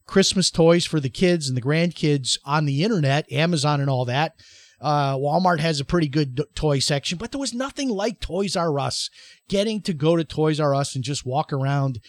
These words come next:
and look at all the cool toys and try stuff out. And, uh, I'm happy to see this. Uh, Toys R Us was an institution. I love to go there with my kids, and it looks like Toys R Us is making some kind of a comeback here.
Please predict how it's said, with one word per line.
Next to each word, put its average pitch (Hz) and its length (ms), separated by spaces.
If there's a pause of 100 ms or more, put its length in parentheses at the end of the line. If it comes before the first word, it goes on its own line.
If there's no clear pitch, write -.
(260)
and 135 120
look 156 200
at 156 80
all 151 100
the 143 80
cool 156 300
toys 139 440
and 117 80
try 143 260
stuff 139 340
out. 139 340 (340)
And, 143 280
uh, 143 240
I'm 311 160
happy 262 260
to 180 80
see 165 240
this. 120 320
Uh, 127 180
Toys 165 300
R 151 160
Us 143 180
was 131 200
an 131 80
institution. 165 800 (420)
I 151 140
love 156 380
to 156 100
go 147 200
there 143 140
with 135 160
my 143 220
kids, 143 400
and 127 100
it 127 80
looks 135 240
like 131 220
Toys 131 320
R 120 160
Us 123 280 (380)
is 127 180
making 131 360
some 131 240
kind 131 260
of 113 80
a 113 60
comeback 113 480
here. 101 240